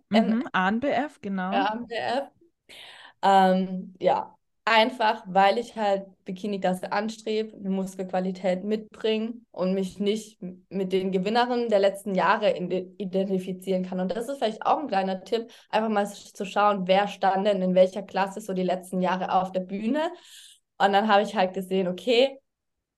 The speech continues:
Speaker 2: ich, es ist alles subjektiv, es ist ein reiner subjektiver Sport, deshalb nehmt's keinem Menschen übel, der irgendwie eine Meinung dahingehend äußert, <laughs> bitte.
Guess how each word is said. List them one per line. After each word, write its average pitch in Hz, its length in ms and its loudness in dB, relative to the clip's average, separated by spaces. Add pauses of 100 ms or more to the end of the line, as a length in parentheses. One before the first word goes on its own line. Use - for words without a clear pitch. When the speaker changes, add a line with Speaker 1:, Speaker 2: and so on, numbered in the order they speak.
(400)
Speaker 2:
ich, - 340 -6 (260)
es 349 180 8
ist 370 180 0
alles 320 480 0
subjektiv, 226 520 -2
es 226 120 -4
ist 202 100 -8
ein 226 140 -4
reiner 277 320 0
subjektiver 262 580 -6
Sport, 233 540 0
deshalb 208 520 -2 (440)
nehmt's 214 500 -2 (300)
keinem 254 380 4
Menschen 233 360 0
übel, 208 400 2
der 185 240 4
irgendwie 208 640 -2 (1120)
eine 202 160 2
Meinung 196 460 4
dahingehend 208 580 -2
äußert, 220 420 0
<laughs> - 20 -2
bitte. 339 380 8